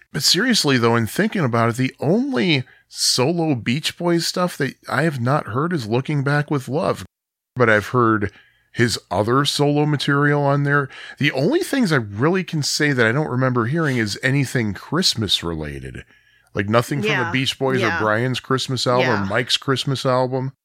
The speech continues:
Speaker 1: You'd
Speaker 2: And
Speaker 1: think they'd do it. And
Speaker 2: Brian's
Speaker 1: here's a Christmas in July thing.
Speaker 2: And Brian's, oh, I did hear, today I heard Your Imagination. I think
Speaker 1: Okay.
Speaker 2: that's the first time I've heard anything from Imagination in a long time, but I don't think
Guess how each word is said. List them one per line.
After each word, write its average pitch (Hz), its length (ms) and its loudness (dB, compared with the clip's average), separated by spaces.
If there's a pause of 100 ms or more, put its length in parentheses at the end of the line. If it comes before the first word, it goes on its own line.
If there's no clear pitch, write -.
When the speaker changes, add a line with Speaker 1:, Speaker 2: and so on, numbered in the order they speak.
(400)
Speaker 1:
You'd 123 120 2
Speaker 2:
And 147 60 2
Speaker 1:
think 160 120 0
they'd 151 120 0
do 359 140 2
it. - 60 2
And - 80 0
Speaker 2:
Brian's 269 200 4
Speaker 1:
here's 277 320 2
a 147 160 2
Christmas 233 540 0
in 233 160 2
July 190 560 2
thing. - 200 2
Speaker 2:
And - 80 2
Brian's, 359 720 0
oh, 269 200 2
I 233 140 0
did 254 280 0
hear, 247 460 0
today 254 340 0
I 220 120 0
heard 208 280 -2
Your 208 220 -2
Imagination. 190 1040 -4 (460)
I 131 120 4
think 269 140 4
Speaker 1:
Okay. 90 80 4
Speaker 2:
that's 285 220 2
the 226 80 0
first - 380 0
time 214 260 4
I've 185 180 2
heard 233 300 0
anything 180 520 -2
from 175 220 -2
Imagination 175 880 0
in 175 60 -6
a 170 180 -4
long 170 300 -4
time, 185 440 2
but 151 200 -2 (640)
I 285 80 4
don't 403 180 0
think 427 220 0